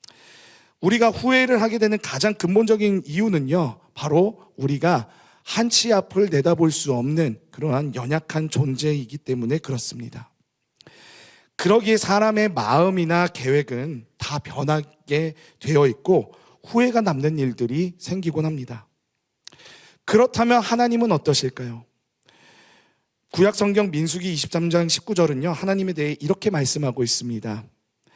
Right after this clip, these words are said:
"하나님은 사람이 아니시니 거짓말을 하지 않으시고 인생이 아니시니 후회가 없으시도다. 어찌 그 말씀하신 바를 행하지 않으시며 하신 말씀을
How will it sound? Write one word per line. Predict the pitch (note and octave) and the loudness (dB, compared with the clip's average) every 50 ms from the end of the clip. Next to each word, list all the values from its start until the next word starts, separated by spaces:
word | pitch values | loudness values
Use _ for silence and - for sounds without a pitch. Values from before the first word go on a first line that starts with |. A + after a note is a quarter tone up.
| _ - - - _ _ - | _ -20 -20 -20 _ _ -8
"하나님은 | - - G3 G#3 G#3 G3 E3+ D3+ C#3+ D#3 G3+ A3+ A3 _ | -2 0 2 2 2 2 2 2 2 0 0 -2 -6 _
사람이 | - - - B2+ E3+ E3+ E3+ F3 F3+ | -12 -10 -6 -4 -2 0 0 0 0
아니시니 | D#3+ C3+ C3 C3 B2 - B2 B2 C#3 E3+ G#3 - - _ _ _ - | 0 0 -2 -2 -4 -4 -4 -2 -2 -2 -2 -4 -8 _ _ _ -12
거짓말을 | - - C3+ C3 - D3+ D3+ D3+ C#3+ C#3+ D3+ C#3 | -6 -4 -2 -2 -2 -2 -2 0 0 0 0 0
하지 | C3+ C#3+ - D3+ | -2 -2 -4 -4
않으시고 | B2+ A2 A2+ A2+ - - - - G#2 A2 G#2+ _ _ _ _ _ _ _ _ _ _ - | -4 -4 -4 -4 -4 -6 -8 -10 -12 -12 -12 _ _ _ _ _ _ _ _ _ _ -4
인생이 | C#3+ D3+ E3+ E3+ F3 F#3 F#3 F#3+ F#3+ | 0 2 2 2 2 2 2 2 2
아니시니 | E3 C#3+ C#3 C#3 B2+ - - B2 B2 C#3 F#3 G#3 - _ _ _ _ | 2 2 0 0 -2 -4 -4 -4 -4 -4 -6 -8 -10 _ _ _ _
후회가 | - - G#3 A3 A3 G3+ G3 | -2 2 2 4 4 4 2
없으시도다. | E3 B2 A#2 B2+ - D3+ C#3 - - - A#2+ A2+ A#2+ A2+ G#2+ G#2+ _ _ _ _ _ _ _ _ _ _ _ | 0 0 -2 -4 -6 -4 -4 -4 -4 -4 -4 -6 -6 -8 -14 -16 _ _ _ _ _ _ _ _ _ _ _
어찌 | - C#3 E3+ - - G#3+ A3+ | 2 2 2 2 2 0 0
그 | - - G3 | 2 2 2
말씀하신 | G3 E3+ C3+ C#3+ D3 - - F3+ F3 E3+ E3 D3 - E3 D#3+ D#3+ | 2 4 4 2 2 0 0 0 2 2 2 2 0 0 -2 0
바를 | D3+ C#3+ C#3 D3 E3 G3 G3+ G3 - _ _ - | 0 2 2 4 4 2 2 -2 -8 _ _ -6
행하지 | C#3 D#3+ D#3+ D#3 D3+ C#3 D3 C#3+ | -2 0 0 0 0 0 0 -2
않으시며 | B2+ C3 C3+ B2+ - A#2+ B2 C3+ D3+ F#3 G#3+ G#3+ - _ _ _ _ _ | -2 0 0 0 -2 0 2 2 2 2 2 0 -6 _ _ _ _ _
하신 | - - - G3+ F#3 - A#3+ A#3+ A#3+ G3+ | -10 -4 -2 0 0 2 2 2 2 2
말씀을 | D3+ C3+ C3 B2+ - - B2+ A#2+ B2 D3 F#3+ G#3 | 2 2 2 0 -2 -4 -2 0 2 2 2 0